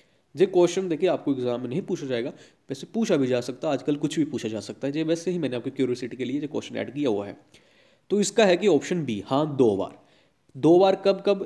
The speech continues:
पहली बार नाइनटीन फिफ्टी फ़ाइव में और उसके दस साल बाद नाइनटीन सिक्सटी फ़ाइव में। नाइनटीन सिक्सटी फ़ाइव के बाद आज तक कभी भी पाकिस्तान का मुख्य अतिथि भारत गणतंत्र दिवस परेड में नहीं आया है, ठीक है। तो दो बार, ऑप्शन बी इसका राइट आंसर।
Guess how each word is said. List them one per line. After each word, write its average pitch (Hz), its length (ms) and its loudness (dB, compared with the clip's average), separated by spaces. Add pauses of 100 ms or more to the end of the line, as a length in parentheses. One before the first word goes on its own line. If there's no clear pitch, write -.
(160)
पहली 143 260 0
बार 160 180 4
नाइनटीन 131 340 0
फिफ्टी 160 260 -4
फ़ाइव 113 240 2
में 135 240 -6
और - 180 -4
उसके 139 200 0
दस 139 320 2
साल 135 180 2
बाद 95 280 -4 (180)
नाइनटीन 127 340 -2
सिक्सटी 139 340 -4
फ़ाइव 98 240 -4
में। 98 120 -10 (460)
नाइनटीन 180 340 0
सिक्सटी 208 320 -4
फ़ाइव 135 300 2
के 139 120 2
बाद 135 280 0
आज 120 200 -6
तक 147 200 -6
कभी 185 200 2
भी 120 140 -2 (360)
पाकिस्तान 135 460 -4
का 131 120 -4
मुख्य 135 260 -4
अतिथि 135 380 -4 (920)
भारत 117 420 -6
गणतंत्र 127 360 -4
दिवस 120 220 -6
परेड 104 260 -6
में 147 180 -6 (420)
नहीं 117 300 -4
आया 95 160 -4
है, - 200 -16
ठीक 147 160 -6
है। - 140 -6 (240)
तो 147 80 -2
दो 147 240 6
बार, 202 220 2 (380)
ऑप्शन 170 300 0
बी 135 140 0
इसका 123 300 -6
राइट 98 180 -6
आंसर। 98 260 -12